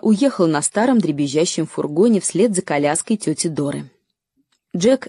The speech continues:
не стоял рядом с Лорой и не глядел ему вслед.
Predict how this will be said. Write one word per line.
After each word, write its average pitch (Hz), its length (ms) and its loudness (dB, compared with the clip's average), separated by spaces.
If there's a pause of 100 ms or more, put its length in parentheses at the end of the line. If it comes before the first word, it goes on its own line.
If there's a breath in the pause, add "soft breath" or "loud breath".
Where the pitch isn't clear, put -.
не 226 160 4
стоял 170 420 0
рядом 147 320 0
с - 120 -10
Лорой 277 300 2
и 220 120 0
не 190 140 4
глядел 156 360 -2
ему 139 240 -2
вслед. 131 480 -10